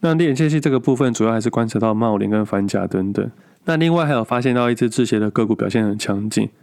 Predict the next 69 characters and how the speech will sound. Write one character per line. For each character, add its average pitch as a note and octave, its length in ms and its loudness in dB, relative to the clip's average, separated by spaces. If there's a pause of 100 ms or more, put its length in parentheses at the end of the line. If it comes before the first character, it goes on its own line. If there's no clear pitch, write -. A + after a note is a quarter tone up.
(140)
这 E3 140 0
只 E3+ 80 2
个 E3 140 0
股 B2+ 80 0
从 A2 160 -2
农 A2 120 0
历 C3+ 200 2
过 C#3 160 0
年 G#2+ 120 0
前 G#2 160 0
就 A#2 80 2
有 G2 120 0
发 G#2 240 -6
现 G2+ 320 -2
的。 G2+ 200 -4 (320)
那 D#3+ 120 0
今 D#3 160 2
天 D3+ 140 2
也 C#3+ 40 2
有 A2+ 140 2
发 A#2 180 -2
现 A#2 160 0
中 A#2+ 180 0
鼎 A2 140 2
从 G2+ 180 0
左 G2+ 160 -2
侧 A2+ 160 0
跑 G#2 140 -2
到 G2 140 0
右 G#2 200 0
侧， - 300 -4 (240)
那 D#3 140 -2
近 D#3+ 160 2
期 B2+ 100 2
也 A#2+ 60 2
有 A#2 160 2
发 A#2 180 -2
现 A#2 160 0
一 - 20 0
些 A#2+ 80 2
高 A2+ 200 0
值 A2 120 -2
域 A2 140 2
个 G#2+ 180 0
股 G2+ 140 0
表 G2 160 -4
现 G#2+ 140 -2
还 G2+ 100 -2
不 G2 180 -2
错。 - 360 -4 (320)
可 B2 100 -2
能 A#2+ 140 0
目 E3+ 120 2
前 C#3 160 0
短 A#2+ 140 0
线 B2 100 0
上 C3 160 0
的 A#2 80 0
投 G#2+ 200 0
资 A#2 160 -2
人 A2 120 0
考 G#2+ 140 -2
量 G#2 160 0
到 A#2 100 0
现 A#2 200 0
金 A2 120 0
流 G#2 140 0
上 G2+ 260 -2
面。 G#2 300 -2